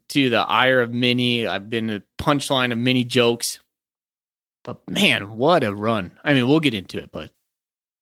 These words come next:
how, how are you a Rams fan? I know you're kinda, you have some Saint Louis, uh,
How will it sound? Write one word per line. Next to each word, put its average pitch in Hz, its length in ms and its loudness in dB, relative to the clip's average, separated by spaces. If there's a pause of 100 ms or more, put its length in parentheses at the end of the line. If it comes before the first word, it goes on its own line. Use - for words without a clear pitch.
(120)
how, 247 320 0
how - 160 -2
are 302 80 2
you 240 240 4
a 127 60 0
Rams 139 440 0
fan? 92 280 -8
I 127 80 0
know 165 100 4
you're 214 180 2
kinda, 147 320 -2
you 165 120 -6
have 170 160 0
some 117 180 -2
Saint 120 380 -2
Louis, 131 440 2
uh, 104 440 2